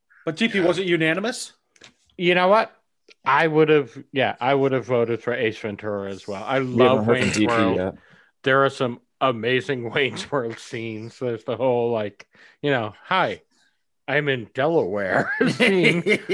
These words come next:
Speaker 3: which
Speaker 1: Yeah.
Speaker 3: is just fucking great. Rob Lowe's f-, hilarious in it.
Speaker 1: Yeah.
Speaker 3: But overall, like I said, uh, Ace Ventura just makes me laugh more. So I, too, would have went with Ace Ventura. So that, wow,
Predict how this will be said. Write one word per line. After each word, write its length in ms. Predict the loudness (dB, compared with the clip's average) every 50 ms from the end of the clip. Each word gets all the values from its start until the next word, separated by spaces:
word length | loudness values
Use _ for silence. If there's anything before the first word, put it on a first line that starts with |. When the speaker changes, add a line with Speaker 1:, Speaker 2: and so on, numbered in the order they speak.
| -2 2
Speaker 3:
which 240 | 2 2 2 2 0
Speaker 1:
Yeah. 80 | -2 -2
Speaker 3:
is 100 | -2 -2
just 200 | -6 -6 -6 -4
fucking 400 | -2 0 0 0 -2 -6 -10 -10
great. 440 | -10 -6 -4 -2 0 0 0 -2 -2 0
Rob 240 | 0 2 2 0
Lowe's 380 | -2 -6 -4 -4 -4 -4 -6 -8
f-, 180 | -14 _ -10 -8
hilarious 640 | -8 -8 -8 -6 -8 -6 -6 -8 -8 -10 -12 -12 -12
in 120 | -12 -10 -10
it. 140 | -12 -14 _ _ _ _ _ -10
Speaker 1:
Yeah. 200 | -8 -8 -8 -8 -10 _ _ _ -2
Speaker 3:
But 300 | -2 -2 -2 -2 -6 _ 0
overall, 560 | 0 0 2 2 0 0 0 2 0 0 0
like 200 | -2 -4 -4 -6
I 20 | -8
said, 400 | -6 -6 -6 -6 -6 -8 -8 -10
uh, 160 | -10 -10 -10 -14 _ _ _ _ _ _ -12 -12 -12 -10 -4 0
Ace 240 | 0 0 0 0
Ventura 480 | -4 -8 -6 -2 0 0 2 0 0 -2
just 260 | -6 -8 -8 -8 -6 -6
makes 280 | -6 -6 -6 -8 -8
me 120 | -8 -8 -8
laugh 500 | -6 -4 -4 -4 -4 -4 -6 _ _ _
more. 380 | -14 -12 -12 -10 -12 -12 -14 -18 _ _ _ _ _ _ _ _ _ _ _ _ _ -10
So 340 | -4 -2 0 0 0 -2 -6 -6
I, 180 | -4 -4 -4
too, 400 | -4 -6 -8 -8 -6 -6 -8 -10 -14 _ _ _ _ _ _ _ _ _ _
would 180 | -8 -6 -4 -4
have 160 | -4 -6 -6
went 240 | -8 -8 -8 -8 -10
with 160 | -12 -10 -8
Ace 200 | -8 -8 -8 -10 -12
Ventura. 440 | -16 -16 -12 -10 -10 -8 -8 -8
So 180 | -10 -10 -8 -4
that, 340 | -2 0 0 0 -2 -6 _ _ -18
wow, 500 | -12 -8 -4 -2 0 0 0 0 -4